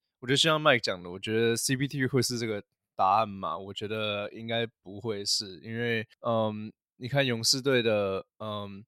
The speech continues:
他们今年季后赛很大一个问题就是他，他们的板凳上面，呃，的一个不足，就是他们没有在夺冠那年上面板凳很多爆发，很多，很多人可以做出一个，呃，良好的贡献。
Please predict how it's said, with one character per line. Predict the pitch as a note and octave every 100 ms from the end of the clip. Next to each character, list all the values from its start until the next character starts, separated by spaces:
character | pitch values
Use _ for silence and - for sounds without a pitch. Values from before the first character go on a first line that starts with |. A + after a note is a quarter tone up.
| _
他 | D#3+
们 | D#3
今 | C#3 D#3
年 | B2+
季 | A#2 C3
后 | B2
赛 | C#3 A2 G2
很 | G#2
大 | A#2 G#2+
一 |
个 | A2+
问 |
题 | G#2
就 | G2
是 | G#2+ G#2+
他， | A2+ A2
他 | G#2+
们 | G#2+ G#2+
的 | G2 F2+ - _
板 | G#2 G#2+
凳 | A#2
上 | A#2
面， | A2 G#2+ F#2+ F2+ _
呃， | G2+ G2
的 | G2 G2+
一 | G2
个 | G#2+
不 | B2
足， | - F2 D#2
就 | A2 C#3
是 |
他 | B2+
们 | C3+
没 | B2+
有 | A#2+
在 | B2
夺 | A2 G#2
冠 | A#2+
那 | A#2+ A2
年 | G2+ F#2+ F#2
上 | - A2+
面 | A#2
板 | G#2 G2
凳 | A2+ G#2
很 | G2
多 | A2 A#2
爆 | - A#2+
发， | G#2+ A2 A2 - _ _ -
很 | A2
多， | A#2+
很 | A#2+ A#2
多 | B2+
人 | B2+ A2+
可 | A#2+
以 |
做 | A2 A#2+
出 | - A#2
一 | A2
个， | G#2 F#2 F2 F#2 _ _ _
呃， | G2+
良 | A2
好 | A#2 G2
的 |
贡 | F#2 G#2+
献。 | F#2+ - C2+